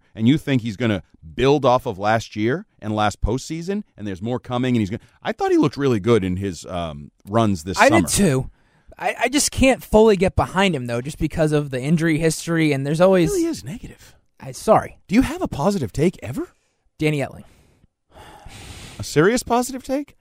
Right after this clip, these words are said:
Speaker 2: Um,
Speaker 1: So who's your guy? Last year's rookie class or this year's rookie class? Your favorite player, the guy you think you're most excited to see develop?
Speaker 2: Uh, who?
Speaker 1: You don't have one? I think there's a bunch of
Speaker 2: Off the
Speaker 1: candidates.
Speaker 2: top
Speaker 1: You
Speaker 2: of
Speaker 1: could say N'Keal Harry.
Speaker 2: Off the,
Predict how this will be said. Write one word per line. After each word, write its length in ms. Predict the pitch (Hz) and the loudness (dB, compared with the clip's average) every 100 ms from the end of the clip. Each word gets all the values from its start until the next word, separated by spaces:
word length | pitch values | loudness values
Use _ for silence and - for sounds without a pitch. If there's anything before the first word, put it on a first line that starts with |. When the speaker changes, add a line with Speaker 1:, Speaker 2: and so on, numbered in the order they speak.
| - | -10
Speaker 2:
Um, 340 | 135 139 139 | -8 -8 -2
Speaker 1:
So 100 | 143 | 2
who's 200 | 170 240 | 4 2
your 140 | 214 185 | 2 2
guy? 240 | 120 82 | 2 0
Last 360 | 92 156 214 - | 2 2 2 0
year's 240 | 233 196 | -2 0
rookie 220 | 196 196 | -2 -2
class 320 | 185 190 175 | -4 0 0
or 80 | 147 | 2
this 180 | 131 151 | 0 -2
year's 160 | 143 135 | -4 -6
rookie 180 | 135 113 | -6 -6
class? 300 | 113 101 - | -4 -4 -4
Your 100 | 104 | -8
favorite 380 | - 151 180 190 | 0 2 2 0
player, 320 | 170 151 135 | 0 2 2
the 60 | |
guy 120 | 107 98 | 2 0
you 140 | 98 | 0
think 280 | - 131 120 - - | -2 -4 -4 -10 -14
you're 140 | 107 104 | -4 2
most 240 | 147 170 | 2 2
excited 540 | 175 - 139 139 127 - - | -6 -4 -2 -2 -6 -14 -16
to 100 | 107 | -14
see 260 | - 131 | -10 -10
develop? 400 | 120 98 80 - _ _ _ _ _ - - | -6 -6 -6 -8 _ _ _ _ _ -20 -16
Speaker 2:
Uh, 600 | 113 113 110 110 110 107 | -14 -10 -8 -8 -10 -10
who? 420 | 95 - - 131 98 - | -12 -16 -12 -10 -10 -6
Speaker 1:
You 80 | 143 | 2
don't 120 | 202 | 4
have 160 | 247 165 | 4 2
one? 240 | 117 180 | 4 4
I 120 | - 240 | 2 0
think 200 | 349 320 | 0 0
there's 120 | 269 | 2
a 60 | |
bunch 220 | 185 247 302 | 2 2 0
of 60 | |
Speaker 2:
Off 40 | 220 | 0
the 60 | 180 | 4
Speaker 1:
candidates. 280 | 139 165 | 4 4
Speaker 2:
top 120 | 208 202 | 4 4
Speaker 1:
You 60 | |
Speaker 2:
of 60 | 185 | 4
Speaker 1:
could 100 | 185 | 2
say 220 | 277 320 | 4 2
N'Keal 360 | 269 - 294 240 | 2 0 0 2
Harry. 420 | 339 370 277 - - | 4 2 0 -4 -6
Speaker 2:
Off 160 | 160 | -6
the, 80 | 147 | -6